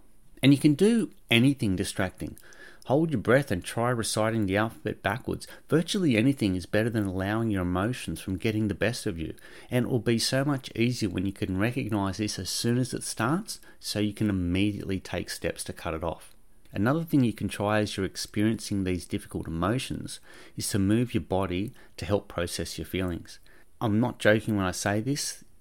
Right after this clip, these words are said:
Jump up and down, give your body a good shake, do a few star jumps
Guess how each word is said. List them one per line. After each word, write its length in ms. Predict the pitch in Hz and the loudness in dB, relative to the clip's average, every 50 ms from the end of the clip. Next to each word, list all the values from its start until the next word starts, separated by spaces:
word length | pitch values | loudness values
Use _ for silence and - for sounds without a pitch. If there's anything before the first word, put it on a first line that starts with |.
| - - 123 | -12 -10 -8
Jump 340 | 101 - 120 107 113 110 - | -2 2 2 2 2 2 0
up 160 | 120 110 - | -4 -2 0
and 140 | - 104 92 | 0 0 2
down, 400 | 85 92 92 92 90 82 80 82 - - - - - - | 2 2 2 2 0 -2 -4 -6 -10 -16 -20 -20 -6 -2
give 140 | - 113 113 | 0 2 4
your 100 | 120 104 | 2 2
body 300 | - 110 110 107 107 104 | 2 2 2 2 2 0
a 60 | 98 | 0
good 240 | - 110 107 107 - | 0 -2 -2 -2 -4
shake, 380 | - - 107 95 90 - - - - - - - - - | -4 -2 -2 -2 -2 -4 -6 -12 -20 -20 -20 -12 -2 0
do 160 | 113 117 120 | 2 2 2
a 40 | 123 | 2
few 240 | - - 113 107 | 0 2 2 2
star 480 | 101 - - - - - 87 98 107 113 | 2 0 -2 -2 -2 -2 0 0 0 -2
jumps 480 | 110 - 95 87 82 - - - - | -2 -4 -4 -6 -6 -6 -8 -10 -12